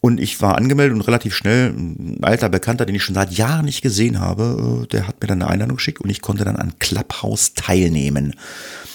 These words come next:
Und in dem Moment durfte ich dann auch zwei Leute, ähm, einladen, hab ich dann auch gemacht.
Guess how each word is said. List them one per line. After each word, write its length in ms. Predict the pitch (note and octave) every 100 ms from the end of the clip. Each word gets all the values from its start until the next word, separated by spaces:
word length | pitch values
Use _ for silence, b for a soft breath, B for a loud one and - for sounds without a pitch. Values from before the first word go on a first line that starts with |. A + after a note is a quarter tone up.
| B B -
Und 240 | A2+ - - _
in 140 | G#2
dem 140 | G2+ A#2
Moment 300 | B2 B2+ -
durfte 320 | G#2+ G#2+ -
ich 100 | -
dann 160 | - G2+
auch 200 | F#2 F#2+
zwei 280 | - F2 F2+
Leute, 440 | F2 F2+ F2+ E2+
ähm, 400 | D#2 E2 E2 D#2+ - _ -
einladen, 480 | - D#2 D2+ D2 F2
hab 80 | F2+
ich 80 | -
dann 140 | -
auch 180 | - -
gemacht. 320 | - G2 C3